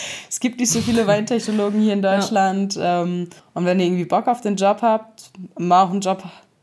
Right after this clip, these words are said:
Speaker 1: der sonst niemand anderes macht. Also ihr habt immer ein Gesprächsthema. Es
Speaker 2: Das
Speaker 1: ist,
Speaker 2: auf jeden Fall,
Speaker 1: ne?
Speaker 2: ja.
Speaker 1: Also es ist, wenn du sagst so, „Ja, hey, ich bin Weintechnologe“, dann immer Fragezeichen und dann kannst du erstmal loslegen und sagen, was du machst. Ähm,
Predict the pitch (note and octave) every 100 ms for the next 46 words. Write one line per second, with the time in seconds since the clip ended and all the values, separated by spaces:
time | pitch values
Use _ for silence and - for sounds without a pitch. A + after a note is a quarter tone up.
0 | _ - F3 E3+ E3 - D3+ D#3+ E3+ F3
1 | F3 E3+ E3+ D#3+ D#3+ E3 G3+ A#3+ A#3+ A3
2 | A3 A#3+ A#3 F#3 E3+ F3 E3+ - G3 C#4
3 | C4+ C4+ A3+ A3 - A#3+ B3 E4 F4 _
4 | _ _ _ _ _ _ _ _ _ _
5 | _ F#3+ G3 F#3 E3 E3 D3+ F3 - G#3
6 | G3+ A3+ F#4 G4+ G3+ G#3 A3 G#3 G#3+ -
7 | G3+ A3 G#3+ G#3+ A3 - A3 G#3 G#3 G#3+
8 | G#3 G3+ A3+ A#3+ F#3 - G3 F#3 G3+ G#3+
9 | G3+ G3 F3+ - A3+ A3+ A#3 A#3 A3+ A3
10 | F#3 G3 G#3+ G#3+ G3 F3+ G#3 A3 F#3+ G3
11 | F3+ G3 B3+ F#3+ F3+ F#3+ F3+ G#3 F#3 F3+
12 | F3 E3+ G#3 - - G3 G3 G3 G3